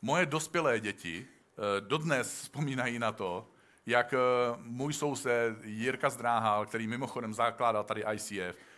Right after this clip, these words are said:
a dneska otevírají nový prostory v Brně, takže pokud nás sledujete z té z Jižní Moravy,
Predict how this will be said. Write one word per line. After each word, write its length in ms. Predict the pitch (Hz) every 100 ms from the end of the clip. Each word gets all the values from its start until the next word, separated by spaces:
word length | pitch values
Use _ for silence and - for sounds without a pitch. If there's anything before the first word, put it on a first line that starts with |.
| - -
a 80 |
dneska 380 | 110 160 175 180
otevírají 540 | 147 - 151 151 147 143
nový 200 | 139 135
prostory 440 | 180 175 160 139
v 40 |
Brně, 200 | 131 180
takže 180 | 120 107
pokud 220 | 123 151
nás 160 | 151 143
sledujete 360 | 170 160 143 147
z 60 |
té 120 | 147
z 40 | 131
Jižní 200 | 139 147
Moravy, 360 | 135 135 123